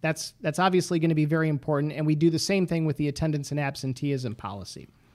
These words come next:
Uh, the cap start date will not, uh, begin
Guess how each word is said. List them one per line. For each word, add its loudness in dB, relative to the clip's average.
Uh, 6
the 2
cap 2
start 2
date 4
will 4
not, 2
uh, 0
begin -2